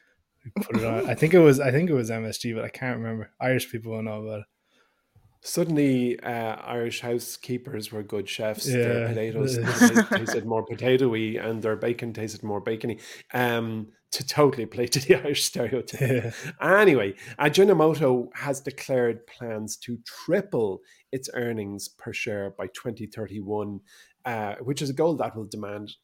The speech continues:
Speaker 2: really significant overhaul of their current business model. I mean, there's only so many valid meals for M S G, right?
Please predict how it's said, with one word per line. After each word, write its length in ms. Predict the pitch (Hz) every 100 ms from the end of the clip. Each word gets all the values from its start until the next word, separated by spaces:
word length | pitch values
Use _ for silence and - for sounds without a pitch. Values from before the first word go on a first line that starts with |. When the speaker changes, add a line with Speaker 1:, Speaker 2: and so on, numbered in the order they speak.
| -
Speaker 2:
really 560 | 127 131 139 135 120 107
significant 560 | - 110 101 - 98
overhaul 440 | 95 95 98 98 95
of 120 | -
their 100 | 95
current 300 | - 98 87
business 360 | 90 98 -
model. 220 | 92 92 95
I 40 |
mean, 220 | 101 104 - - -
there's 140 | 139
only 220 | 147 147 113
so 240 | - 113
many 260 | 107 95 95
valid 300 | 92 92 90
meals 240 | 95 92
for 160 | - 95
M 100 | 92
S 160 | 90 -
G, 240 | 98 92
right? 260 | 92 98